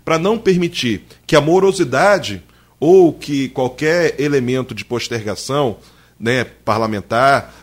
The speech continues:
qualquer situação de, de, de, de movimento das bases ou do, de oposição parlamentares em todo o Brasil prejudiquem a votação da, da, das leis or-, orçamentárias.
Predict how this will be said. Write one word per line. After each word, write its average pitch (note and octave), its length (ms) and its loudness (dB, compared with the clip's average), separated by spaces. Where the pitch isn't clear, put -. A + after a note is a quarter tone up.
qualquer D#3 460 -2
situação B2+ 540 -4
de, A2+ 220 -8
de, A2 400 -6
de, G#2+ 600 -6
de G2 200 -12
movimento A#2+ 680 -4
das G#2 240 -6
bases G#2+ 500 0
ou B2+ 100 0
do, B2 240 -4
de A2+ 80 -4
oposição G#2+ 480 -4
parlamentares A#2 580 -6
em G#3 80 -6
todo G#3 280 2
o E3+ 40 -8
Brasil C#3+ 540 0
prejudiquem G#3 680 -2
a G#3+ 60 0
votação G#3 520 -2
da, G3+ 140 0
da, C3 260 -4
das B2 320 -4
leis B2+ 180 -2
or-, G#2 140 -12
orçamentárias. G#2+ 760 -8